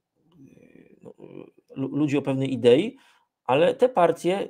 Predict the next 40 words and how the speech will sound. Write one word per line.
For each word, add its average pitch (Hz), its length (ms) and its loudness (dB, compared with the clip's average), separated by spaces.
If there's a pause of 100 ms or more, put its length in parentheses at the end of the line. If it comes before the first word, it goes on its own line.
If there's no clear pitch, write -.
bez 208 240 -2
Konfederacji, 170 880 0
jeszcze - 280 -8
myślę, 202 240 -6
że 175 100 -2
Mencen 175 300 -4
jakoś 185 320 2
tam 143 220 -2
mógł 143 180 -4
sobie 120 400 -4
poradzić, 117 500 -2
ale 139 180 -2
te 214 100 -8
partie, 165 320 -2
y, 139 440 -8 (720)
nie 147 300 -2
znajdują 214 400 0
w - 40 0
społeczeństwie 156 640 0
odbioru 139 380 4
dla 127 120 4
swoich 123 360 -2
idei 117 540 0 (320)
i 135 80 -6
dla 170 160 6
nich 233 180 -2
konfe-, 170 260 0
dla 131 200 2
Ruchu 202 220 0
Narodowego, 127 580 -2
zwłaszcza, 131 320 -2
y, - 500 -10
ale 190 180 -12
dla 143 240 -4 (320)
Brauna 123 400 0
też, - 220 -4
taka 175 200 -8
Konfederacja 170 500 2
jest 190 120 -10
idealna, 180 540 4